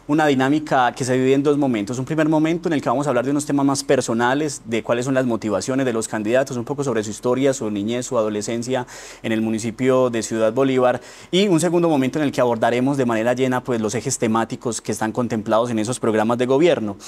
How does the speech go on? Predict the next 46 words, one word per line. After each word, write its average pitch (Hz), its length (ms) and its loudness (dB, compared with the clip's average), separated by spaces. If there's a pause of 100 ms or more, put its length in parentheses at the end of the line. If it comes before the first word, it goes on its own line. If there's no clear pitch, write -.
(280)
Hay 143 80 4
algunas 180 300 2
condiciones 147 460 0
también 135 220 0
establecidas 135 580 0
allí. 165 260 0
Una 135 200 -2
tiene 147 200 -4
que 151 100 -4
ver 147 140 4
en 147 80 2
ese 143 160 -2
primer 117 240 0
momento 143 320 0
con 147 100 0
el 147 140 0
tiempo. 127 400 -2
Tenemos 123 320 -2
dos 135 160 4
minutos 135 400 0
para 107 200 0
que 107 220 -4 (240)
se - 140 -4
dé 110 100 4
respuesta 127 760 2
a 110 120 0
esas 135 200 -2
preguntas. 143 560 0 (280)
Y 135 80 2
en 143 80 4
el 139 80 2
momento 143 320 2
de 165 60 6
los 143 100 4
ejes 143 220 0
temáticos 151 500 -2
para 123 160 2
desarrollar 117 460 2
esas 143 200 0
ideas, 139 440 2 (240)
hay 127 160 2
cinco 143 320 0
minutos 123 400 -2
para 104 200 0
contestar. 98 560 -4 (540)
Y 202 300 0